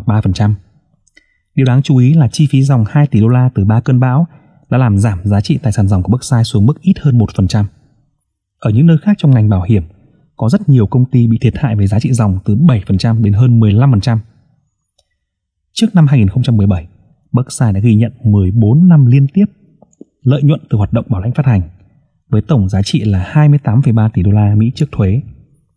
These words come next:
Còn riêng cho năm hai nghìn không trăm mười bảy, chúng tôi đã mất đi ba phẩy hai tỷ đô la lợi nhuận trước thuế từ hoạt động này. Tôi tin rằng xác suất hàng năm của một thảm họa lớn ở Hoa Kỳ gây ra thiệt hại khoảng bốn trăm tỷ đô la trở lên là khoảng vào hai phần trăm.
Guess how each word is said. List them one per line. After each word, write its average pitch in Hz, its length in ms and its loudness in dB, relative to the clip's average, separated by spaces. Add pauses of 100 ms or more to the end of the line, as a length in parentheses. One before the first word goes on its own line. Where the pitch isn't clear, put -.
(140)
Còn 101 200 -2
riêng 127 200 2
cho 139 120 0
năm 131 180 2
hai 123 120 0
nghìn 98 100 2
không 110 140 -4
trăm 117 120 -2
mười 104 100 0
bảy, 95 200 -4 (400)
chúng 113 160 0
tôi 127 100 0
đã 123 60 0
mất 143 160 0
đi 123 160 0 (120)
ba 139 160 0
phẩy 117 220 -4
hai 123 200 -2
tỷ 101 120 -4
đô 101 100 0
la 110 160 2
lợi 107 140 -2
nhuận 120 180 -2
trước 147 160 -4
thuế 107 260 0 (340)
từ 95 160 0 (160)
hoạt 113 100 -4
động 107 160 -4
này. 92 160 -2 (1300)
Tôi 156 160 -2
tin 156 180 4
rằng 104 320 0 (400)
xác - 280 -4
suất - 220 -4
hàng 104 220 2
năm 127 280 2
của 104 80 0
một 92 160 -2
thảm 104 200 -2
họa 98 120 -10
lớn 110 260 2
ở 165 80 4
Hoa 120 220 -2
Kỳ 98 300 0 (420)
gây 131 220 2
ra 143 120 2
thiệt 139 200 -4
hại 107 160 -4
khoảng 107 300 -6
bốn 123 180 0
trăm 190 200 2
tỷ 120 80 0
đô 110 120 0
la 113 120 0
trở 107 140 -4
lên 107 220 2 (360)
là 113 140 -2
khoảng 92 240 -6
vào 90 160 -4
hai 139 180 0
phần 101 120 -2
trăm. 104 180 -2